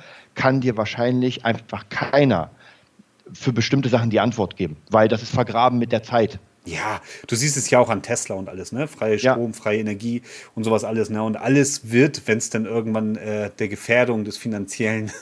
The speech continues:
Speaker 2: <laughs> ähm, ganz
Speaker 1: Ja.
Speaker 2: groß in Gefahr steht, dass man dann auch Sachen einfach, äh,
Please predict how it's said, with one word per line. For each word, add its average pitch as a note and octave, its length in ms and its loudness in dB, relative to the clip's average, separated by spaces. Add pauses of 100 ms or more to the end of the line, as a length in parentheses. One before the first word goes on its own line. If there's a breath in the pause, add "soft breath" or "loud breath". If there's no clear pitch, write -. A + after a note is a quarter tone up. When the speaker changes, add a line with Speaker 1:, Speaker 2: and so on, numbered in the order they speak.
(140)
Speaker 2:
<laughs> - 260 -18
ähm, G#2 500 4 (140)
ganz A2+ 220 -4
Speaker 1:
Ja. A#2 100 2
Speaker 2:
groß A2 140 0
in A2 80 -2
Gefahr A#2 320 2
steht, A2+ 320 -2
dass G2 120 -4
man G#2 140 -4
dann G#2 160 -2
auch F#2+ 220 -8
Sachen G2+ 380 -6
einfach, G2 500 -10
äh, F#2+ 240 -12